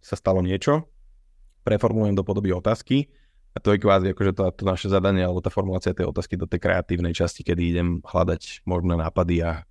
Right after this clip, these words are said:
a inovácie, ktoré prinesú zmenu.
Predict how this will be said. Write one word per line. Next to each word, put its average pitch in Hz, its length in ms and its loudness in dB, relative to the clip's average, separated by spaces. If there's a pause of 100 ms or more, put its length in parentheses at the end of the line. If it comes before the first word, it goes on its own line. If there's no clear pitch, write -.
a 87 240 -2
inovácie, 87 480 -2
ktoré 82 400 -4 (680)
prinesú 90 420 -2
zmenu. 85 240 -6